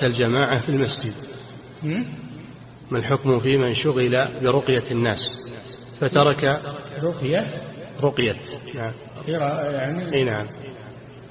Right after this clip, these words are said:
Speaker 1: فأدى إلى ترك صلاة الجماعة في المسجد.
Speaker 2: هذا خطأ كبير، لا يجوز الانشغال عن الصلاة، لا برقية ولا بغيرها، وليس هذا عذرا، ليس هذا عذرا في ترك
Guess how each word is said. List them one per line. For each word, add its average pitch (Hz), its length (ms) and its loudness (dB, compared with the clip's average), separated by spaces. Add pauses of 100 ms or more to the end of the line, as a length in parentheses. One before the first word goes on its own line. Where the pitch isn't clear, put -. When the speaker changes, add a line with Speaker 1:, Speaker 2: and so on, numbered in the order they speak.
(320)
Speaker 1:
فأدى 135 500 6
إلى 127 180 6
ترك 139 400 2
صلاة 131 320 4
الجماعة 127 640 4
في 127 100 2
المسجد. 113 500 0 (680)
Speaker 2:
هذا 147 180 2
خطأ 165 580 0
كبير، 139 300 4 (180)
لا 196 180 2
يجوز 143 320 6
الانشغال 135 580 6
عن 127 180 4
الصلاة، 120 580 0
لا 165 200 2
برقية 185 440 4 (640)
ولا 160 280 10
بغيرها، 131 1040 6 (840)
وليس 190 340 4
هذا 156 320 6
عذرا، 143 500 4 (480)
ليس 175 320 4
هذا 156 340 8
عذرا 143 420 6
في 131 240 0
ترك 151 160 2